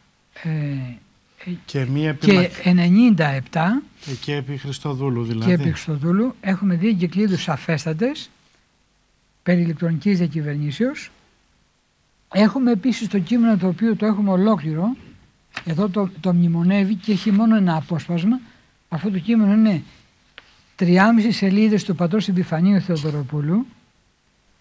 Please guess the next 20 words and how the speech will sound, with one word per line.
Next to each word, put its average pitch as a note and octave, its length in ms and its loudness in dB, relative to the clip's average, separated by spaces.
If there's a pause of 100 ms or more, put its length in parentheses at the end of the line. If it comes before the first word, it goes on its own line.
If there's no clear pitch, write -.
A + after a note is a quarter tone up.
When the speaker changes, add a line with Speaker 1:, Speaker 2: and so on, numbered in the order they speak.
(100)
Speaker 1:
ο F3 80 -4
οποίος F#3+ 640 0 (840)
έχει, G3+ 640 2 (200)
Speaker 2:
Τι G3+ 180 -2
λέει C#3+ 360 0
αυτό; A#2+ 160 -2
Speaker 1:
λέει, G#3 300 6
"Ο F#3+ 200 6
Βελζεβούλ, E3 760 2 (440)
ο F3+ 160 2
εκάμ, E3+ 600 2 (1080)
χίλια A3 500 2
εννιακόσια F#3+ 840 -2
ογδόντα F#3+ 520 -2
επτά". D#3+ 500 -2
Speaker 2:
Και D3+ 140 -8
τι F#3 180 -2
λέει D#3+ 220 0
πολύ C3+ 300 -4
Speaker 1:
Και - 140 -4